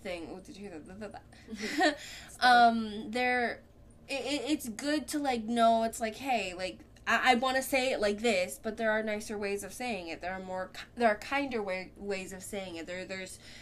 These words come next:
Speaker 1: a better way to express myself. I feel like just, like, acknowledging that and trying to find that best verbiage.
Speaker 2: Mm-hmm.
Speaker 1: I, I don't think, I mean, yes, fundamentally, like,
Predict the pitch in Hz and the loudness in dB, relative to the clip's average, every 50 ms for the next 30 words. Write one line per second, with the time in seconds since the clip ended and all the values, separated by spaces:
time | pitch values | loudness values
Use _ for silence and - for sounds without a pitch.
0 | - - - 220 202 202 233 226 220 226 220 208 214 208 208 202 - - 196 180 | -8 -4 -4 -2 2 4 4 6 6 4 2 0 0 0 -2 -2 -4 -6 -12 -12
1 | - - - 196 190 196 - 208 214 220 226 240 233 247 233 208 220 - 233 233 | -12 -10 -8 -6 -6 -6 -6 -8 -10 -8 -8 -8 -8 -6 -6 -8 -6 -4 -4 -2
2 | 240 240 233 220 - 208 208 - - 214 214 208 208 185 185 180 175 165 170 185 | -2 -4 -4 -4 -6 -8 -8 -8 -6 -8 -6 -6 -8 -10 -10 -10 -8 -8 -8 -8
3 | 196 214 233 220 220 220 220 214 196 190 190 - - 226 185 180 185 196 202 - | -8 -6 -6 -4 -2 -2 -2 -4 -4 -6 -8 -8 -6 -4 -2 -2 -2 -4 -8 -12
4 | 196 - - 175 180 180 185 185 170 151 - - - - - - - - - - | -10 -8 -6 -6 -6 -6 -4 -4 -2 -2 -4 -6 -10 -18 -20 -20 -20 -20 -20 -20
5 | - - 185 - - 196 190 196 - - - - - - - - - - - - | -18 -18 -6 -2 0 0 0 0 -2 -6 -8 -8 -8 -8 -10 -12 -12 -14 -20 -20
6 | - - - - - - - - - - - - - - 202 - - 214 214 214 | -20 -20 -20 -20 -20 -20 -20 -20 -20 -20 -20 -20 -18 -16 -14 -8 -4 -4 -2 0
7 | 208 233 269 294 294 302 294 - - - - - - - 240 254 233 220 226 165 | 0 0 0 0 0 -4 -6 -8 -8 -8 -8 -8 -4 0 2 2 2 2 2 0
8 | - 330 330 381 381 370 330 294 - 277 262 - - 285 285 294 294 285 262 226 | 0 -2 -2 -4 -6 -6 -8 -8 -8 -8 -8 -6 -2 0 2 2 2 2 2 0
9 | 233 190 - - - - - - - - - - - - - - - - - - | 0 0 0 -2 -6 -10 -10 -10 -12 -14 -18 -20 -20 -20 -20 -20 -20 -20 -20 -6
10 | - - 277 285 285 277 - 262 254 233 220 214 220 220 - 262 254 254 254 254 | 0 2 2 2 2 2 0 0 0 0 0 0 -2 -4 -6 -6 -8 -6 -6 -6
11 | 269 285 285 269 254 226 196 185 185 180 151 - | -4 -4 -4 -2 -2 0 0 0 0 -2 -6 -12